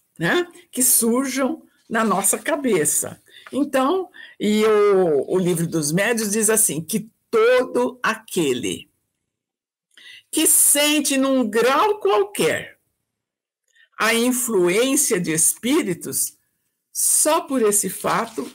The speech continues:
ele é médium. Essa faculdade é inerente, quer dizer,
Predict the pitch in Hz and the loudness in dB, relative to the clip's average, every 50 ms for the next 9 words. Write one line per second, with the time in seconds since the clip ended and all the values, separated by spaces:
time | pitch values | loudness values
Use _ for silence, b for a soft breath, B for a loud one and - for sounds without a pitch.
0 | - - 202 202 208 214 226 233 208 175 170 170 151 139 139 - - 104 107 - | -6 -2 0 0 2 0 0 0 -2 -2 0 -2 -2 -2 -4 -6 -6 -8 -8 -10
1 | - _ _ _ _ _ _ _ _ _ _ _ _ _ _ _ _ _ _ _ | -14 _ _ _ _ _ _ _ _ _ _ _ _ _ _ _ _ _ _ _
2 | _ _ _ _ _ _ _ - - 170 170 - - 156 156 - 165 - - - | _ _ _ _ _ _ _ -6 -2 -2 0 0 -2 -2 -2 -4 -4 -4 -4 -4
3 | 131 120 120 135 160 170 175 202 185 196 208 208 - - 190 180 156 - - - | -6 -4 -2 0 0 0 0 0 -2 -4 -6 -6 -4 -2 0 0 0 -2 -6 -12
4 | _ _ - 233 320 330 339 359 453 453 427 339 - 330 208 202 202 220 233 240 | _ _ -2 0 2 2 2 2 0 -2 -4 -8 -6 -4 -2 0 2 2 2 2
5 | 240 240 247 - - - - - 160 190 190 190 196 190 185 170 - - - - | 2 0 -2 -6 -10 -8 -6 -4 -2 0 0 0 0 0 0 -2 -2 -4 -4 -2
6 | 143 139 127 101 - - _ - - 117 139 160 143 151 151 160 147 139 - | -2 -2 -4 -6 -8 -14 _ -6 -4 -4 -2 -2 -2 -2 0 0 0 -2 -4